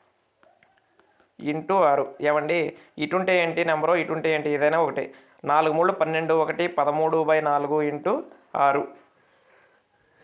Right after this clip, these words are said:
గుణించండి. గుణించిన వచ్చిన ఆన్సర్ని మిశ్రమ భిన్నంలోకి మార్చండి. పాయింట్ అర్థమైంది కదా? ఇక్కడ ఇంకా ఉన్న ప్రశ్నలు కూడా మీరు చక్కగా చేయండి. మూడు రెండు, మూడు రెండు బై ఐదు ఇంటూ ఎనిమిది.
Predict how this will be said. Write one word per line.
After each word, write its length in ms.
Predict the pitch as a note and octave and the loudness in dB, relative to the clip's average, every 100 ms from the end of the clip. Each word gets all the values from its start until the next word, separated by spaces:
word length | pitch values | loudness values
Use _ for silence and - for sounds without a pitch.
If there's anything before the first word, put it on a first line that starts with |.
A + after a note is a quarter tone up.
| _ _ _ _ _ _ _ _ _ _ _ _ _ _ _ _ _ _ _ - | _ _ _ _ _ _ _ _ _ _ _ _ _ _ _ _ _ _ _ -14
గుణించండి. 500 | D3+ E3 F3 E3 E3+ | -4 -2 0 0 0
గుణించిన 400 | G3+ E3 E3 E3+ | 0 0 0 0
వచ్చిన 280 | E3 D#3 D#3+ | 0 0 0
ఆన్సర్ని 420 | D#3+ D#3 D#3 A3+ - - D3+ | 0 0 0 -2 -4 -10 -8
మిశ్రమ 260 | D3+ E3 | -2 -2
భిన్నంలోకి 580 | D#3 D3+ D3 D3 C4 - - - | 0 0 0 0 -2 -8 -10 -4
మార్చండి. 440 | C#3+ C3+ C3 C3 | -4 -2 -4 -4
పాయింట్ 340 | - D3 D3+ | -4 -2 0
అర్థమైంది 280 | D3 D3+ D3+ | 2 0 2
కదా? 240 | D3+ F3+ D4+ - _ _ _ _ D#3+ | 0 0 -4 -14 _ _ _ _ -8
ఇక్కడ 200 | D3+ D3+ | -2 0
ఇంకా 260 | C#3+ D3 | 0 0
ఉన్న 220 | D3 D3 E3 | 2 2 0
ప్రశ్నలు 360 | E3 D3+ D3+ | 0 0 -2
కూడా 300 | D3 D3 C#3 D3 | 0 0 0 -2
మీరు 180 | C#3+ | -4
చక్కగా 160 | C#3+ C#3+ C#3+ | -2 -2 -2
చేయండి. 380 | C#3+ D3+ C4 - - _ _ _ _ | -2 -2 -6 -10 -20 _ _ _ _
మూడు 480 | D3 D#3+ F3 F3+ A3 | -2 0 2 2 2
రెండు, 600 | G3+ D#3+ D#3+ E3+ F3 - - | 2 0 2 2 0 -4 -4
మూడు 280 | D#3 E3+ F#3 | 0 2 2
రెండు 280 | E3+ E3 E3 | 2 2 2
బై 120 | E3 | 4
ఐదు 320 | D3 D3 D#3+ | 4 2 0
ఇంటూ 240 | D3+ D3 | 0 0
ఎనిమిది. 480 | F3 C#3+ C#3 D3 - | 0 0 -2 -4 -8